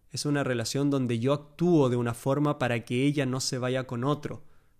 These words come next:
Estás desde el miedo. Amor no es.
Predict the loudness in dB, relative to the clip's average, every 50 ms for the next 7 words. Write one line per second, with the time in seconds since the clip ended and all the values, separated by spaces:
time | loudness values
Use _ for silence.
0 | _ _ _ _ _ _ -20 -10 -6 -6 -4 -2 -2 -2 0 -2 -2 0 0 2
1 | 2 2 2 2 0 -4 -6 -8 -8 -6 -2 0 4 4 4 2 2 -2 -4 -4
2 | -2 0 0 0 2 2 0 0 -2 -6 -10 -14 -20